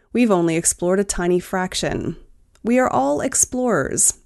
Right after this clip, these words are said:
driven to know what's over the horizon, what's beyond our own shores. Yet no matter how far we travel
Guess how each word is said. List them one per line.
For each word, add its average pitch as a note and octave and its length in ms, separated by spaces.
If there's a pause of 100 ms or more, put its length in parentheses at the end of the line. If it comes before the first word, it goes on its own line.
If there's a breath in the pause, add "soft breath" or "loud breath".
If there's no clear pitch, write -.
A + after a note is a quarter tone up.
(220)
driven A#3+ 300
to A3 140
know E3+ 180
what's F#3 220
over D#3+ 220
the C#3+ 100
horizon, G#3 680 (380 loud breath)
what's A3+ 200
beyond B3 360
our A3 140
own D#3 200
shores. - 680 (440 soft breath)
Yet F3 160
no F3 80
matter E3 220
how A#3 260
far A3+ 300
we F3 140
travel F3+ 580